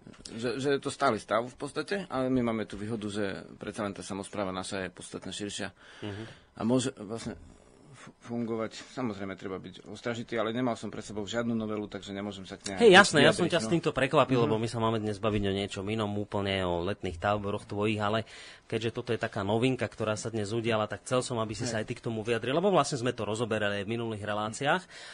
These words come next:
Speaker 2: A ešte sa ťa chcem opýtať, lebo aj pán Kováč to spomínal, že toto je ako veľké víťazstvo v podstate, takto to poviem, ulice, ľudí, hej, ktorí sa voči tomu postavili. Naozaj, treba
Speaker 1: Určite.
Speaker 2: povedať, že vieš, pod, pod ten,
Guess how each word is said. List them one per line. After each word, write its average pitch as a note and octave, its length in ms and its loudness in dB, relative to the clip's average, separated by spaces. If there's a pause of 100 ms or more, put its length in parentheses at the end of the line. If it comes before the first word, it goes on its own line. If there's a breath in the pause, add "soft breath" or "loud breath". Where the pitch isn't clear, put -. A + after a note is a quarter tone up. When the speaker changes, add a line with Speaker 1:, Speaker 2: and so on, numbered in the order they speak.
(120 loud breath)
Speaker 2:
A - 80 -2
ešte C#3+ 200 0
sa G#3+ 80 -6
ťa G#3 120 -4
chcem - 160 -2
opýtať, F3 380 0
lebo C#3+ 240 4
aj C3 100 6
pán F3+ 220 2
Kováč D3+ 400 2
to - 80 -6
spomínal, C3+ 520 0
že A2+ 120 -4
toto C3+ 200 -6
je B2 100 2
ako A2 180 -4 (100)
veľké C3+ 220 0
víťazstvo A#2 800 -2 (440 loud breath)
v - 80 -20
podstate, C3 400 -2
takto C3 220 -2
to A2+ 100 -4
poviem, A2 220 0
ulice, B2 420 0 (220)
ľudí, A#2 420 -2
hej, B2 160 -4
ktorí A2+ 240 -6
sa A2+ 160 -6
voči A#2+ 240 -4
tomu B2 240 -4
postavili. B2 500 -4
Naozaj, B2 300 0
treba D3+ 240 4
Speaker 1:
Určite. A#2 100 6
Speaker 2:
povedať, C#3+ 240 8
že C3+ 120 2
vieš, F#3 220 4
pod, - 200 0
pod - 240 -2
ten, D3+ 240 4